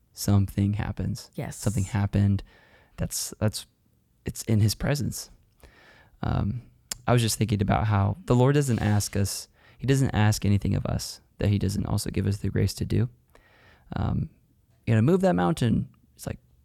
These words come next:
Speaker 1: "What?" No, he gives us the grace to pray with such faith that mountains can actually move. A more tangible example is, like,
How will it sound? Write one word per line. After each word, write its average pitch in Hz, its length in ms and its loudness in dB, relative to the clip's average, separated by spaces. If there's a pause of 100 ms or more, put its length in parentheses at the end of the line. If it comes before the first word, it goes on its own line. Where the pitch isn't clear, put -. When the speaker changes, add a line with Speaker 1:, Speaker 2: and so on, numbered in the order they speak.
(240)
Speaker 1:
"What?" 151 260 -2 (500)
No, 131 140 2
he 104 140 4
gives 110 200 0
us 107 120 0
the - 140 -4
grace 101 340 0
to 101 120 -4
pray 101 240 -2
with 98 180 -2
such - 280 -4
faith 98 300 -2
that - 140 -6
mountains - 380 -4
can - 140 -6
actually - 340 -6
move. 101 380 -4 (640)
A - 40 -2
more 127 200 4
tangible 113 480 0
example 104 520 0
is, 98 160 -2
like, 104 260 -4